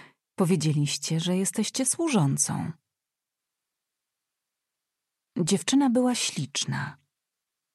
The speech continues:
Nigdy nie widział równie pięknej. Przerażona trzepotała rzęsami. „Już nie, wyrzucono mnie.” „A więc dokąd macie zamiar się udać?” „Myślałam, żeby szukać pracy w sąsiedniej parafii, panie.”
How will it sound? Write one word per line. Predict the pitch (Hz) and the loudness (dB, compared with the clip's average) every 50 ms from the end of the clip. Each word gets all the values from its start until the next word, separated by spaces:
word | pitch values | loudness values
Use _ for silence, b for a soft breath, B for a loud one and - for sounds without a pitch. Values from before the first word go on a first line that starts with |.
| _ - | _ 4
Nigdy | 180 202 233 254 233 208 240 226 | 6 8 8 8 8 6 6 6
nie | 220 208 202 | 6 6 4
widział | 190 214 196 196 202 196 196 190 190 | 2 2 0 2 2 2 2 2 2
równie | 208 226 220 214 208 196 190 - _ _ - | 2 0 0 2 0 0 0 -2 _ _ -4
pięknej. | - 175 143 131 131 - - - - - - - - - B B B B B B B B B _ _ _ _ - | 0 0 2 2 0 -2 -4 -6 -6 -6 -4 -4 -6 -8 B B B B B B B B B _ _ _ _ 0
Przerażona | - 226 214 196 190 175 190 208 202 196 196 | 2 4 4 6 4 4 4 4 4 4 2
trzepotała | - - - 196 165 185 175 - 175 165 165 160 | 2 0 -2 -2 -2 -2 0 0 2 2 2 2
rzęsami. | 151 160 151 143 - - 147 147 156 160 160 - 151 - B B B B B B B _ _ - | 2 2 0 0 0 0 -2 -2 -2 -2 -2 -4 -6 -8 B B B B B B B _ _ 0
„Już | 226 220 - - | 0 2 4 6
nie, | 254 240 220 170 143 147 151 - - _ | 6 6 8 6 6 4 0 -2 -4 _
wyrzucono | - 175 214 226 214 262 - - - 185 170 160 151 | 0 4 4 6 6 6 4 4 4 2 2 2 0
mnie.” | 147 151 151 - - - - b b b b b _ _ _ _ _ _ _ _ _ _ _ _ _ _ _ _ _ _ _ | -2 -4 -6 -10 -12 -16 -18 b b b b b _ _ _ _ _ _ _ _ _ _ _ _ _ _ _ _ _ _ _
„A | - 185 | 0 2
więc | 190 220 208 190 190 | 6 6 6 6 6
dokąd | 214 277 - - 320 226 - - | 4 2 4 4 4 4 4 4
macie | 180 170 160 - 175 | 4 4 4 2 2
zamiar | 160 160 175 170 165 147 156 | 0 2 2 2 2 2 0
się | - - - - | 0 -2 -4 -4
udać?” | - 151 131 - - - - - - - - - _ _ _ _ _ _ _ _ _ _ _ _ _ _ _ _ _ _ _ _ _ _ _ - | -2 -2 -2 -2 -4 -8 -10 -8 -10 -10 -10 -12 _ _ _ _ _ _ _ _ _ _ _ _ _ _ _ _ _ _ _ _ _ _ _ 4
„Myślałam, | 208 220 - - 185 180 180 180 185 185 190 190 185 160 B B B B B | 6 6 6 6 4 4 4 6 4 4 6 4 4 2 B B B B B
żeby | B 180 208 160 208 202 | B 4 6 6 6 4
szukać | - 233 - 202 196 - | 4 4 2 2 2 2
pracy | - - 190 190 185 - - 196 | 2 2 4 4 4 2 0 0
w | 180 | 2
sąsiedniej | - - 196 175 - 196 - - 202 202 - | 4 4 4 4 4 2 4 4 4 4 6
parafii, | - 214 233 277 262 - - 160 147 | 6 6 8 8 6 6 4 0 -2
panie.” | 147 - 160 135 156 160 165 | 0 0 0 0 0 0 -2